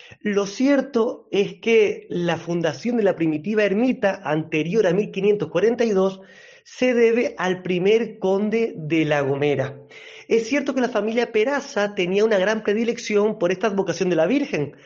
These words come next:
De hecho, hay constancia de que tenían mandas pías en el monasterio extremeño de Guadalupe, y además muchos de los hitos de la devoción guadalupana en Canarias,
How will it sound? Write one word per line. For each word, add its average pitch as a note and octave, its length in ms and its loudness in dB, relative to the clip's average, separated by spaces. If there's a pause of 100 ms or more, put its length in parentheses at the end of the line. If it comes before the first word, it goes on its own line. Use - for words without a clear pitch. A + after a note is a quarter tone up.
(300)
De E3+ 320 2
hecho, B3 200 -2
hay F#3 100 2
constancia G3 640 0
de D#3+ 80 0
que D#3 140 -2
tenían F3 500 2
mandas G3+ 460 -2
pías G#3 600 0 (280)
en D#3 200 2
el D#3 460 -2 (400)
monasterio D#3+ 800 2
extremeño E3+ 640 2
de E3 60 4
Guadalupe, G#3 720 2 (460)
y G3+ 140 0
además C4+ 720 2
muchos A3+ 400 0
de A#3+ 100 2
los A3+ 340 -2
hitos A#3+ 600 -2
de D3+ 80 0
la D3+ 80 2
devoción D#3 400 2
guadalupana F#3 640 0
en C#3+ 60 -2
Canarias, G#3+ 680 0